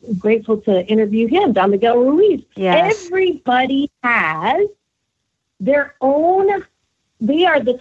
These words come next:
Speaker 1: star in their own show. And you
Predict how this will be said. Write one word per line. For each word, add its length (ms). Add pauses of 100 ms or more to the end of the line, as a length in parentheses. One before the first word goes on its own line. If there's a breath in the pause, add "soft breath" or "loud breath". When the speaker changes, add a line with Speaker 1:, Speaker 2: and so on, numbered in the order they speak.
Speaker 1:
star 340
in 280
their 380
own 580
show. 600 (480 soft breath)
And 340
you 760